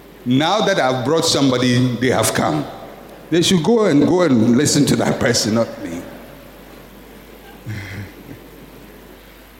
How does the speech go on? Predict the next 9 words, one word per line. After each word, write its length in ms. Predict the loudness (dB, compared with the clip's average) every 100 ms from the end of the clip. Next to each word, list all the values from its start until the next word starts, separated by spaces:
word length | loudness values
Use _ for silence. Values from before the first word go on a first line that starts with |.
| -20 -20 -20 -20 -20 -20 -20 -20 -20 -20 -2
People 480 | 2 2 2 2 2
lose 420 | 2 2 2 0
what 200 | -2 -2
they 80 | -4
have 320 | -4 -4 -6
because 340 | -8 -6 -6
they 120 | -6 -6
despise 800 | -4 -6 -6 -8 -6 -8 -10 -14
it. 400 | -18 -20 -20